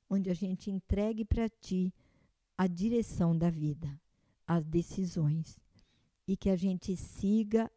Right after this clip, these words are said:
as Tuas orientações, detalhe por detalhe. A vantagem vai ser nossa, e a honra e glória vai ser pro Teu nome.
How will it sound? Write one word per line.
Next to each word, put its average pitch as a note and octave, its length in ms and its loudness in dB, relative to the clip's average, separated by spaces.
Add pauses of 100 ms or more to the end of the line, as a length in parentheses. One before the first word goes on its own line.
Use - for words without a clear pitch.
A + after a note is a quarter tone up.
as F#3 180 -4
Tuas F#3 300 -2
orientações, F#3 920 -2 (380)
detalhe G3 800 0
por F#3+ 200 0
detalhe. D3+ 640 -4 (1000)
A F3+ 100 0
vantagem E3 600 -2
vai D#3+ 200 -2
ser D#3+ 280 -4
nossa, D#3 580 -4 (680)
e F#3+ 160 2
a E3 100 0
honra A3 560 2
e G#3+ 80 -4
glória F3 400 2
vai E3+ 160 -2
ser F3 220 -6
pro - 160 -4
Teu F3+ 220 2
nome. D3+ 400 0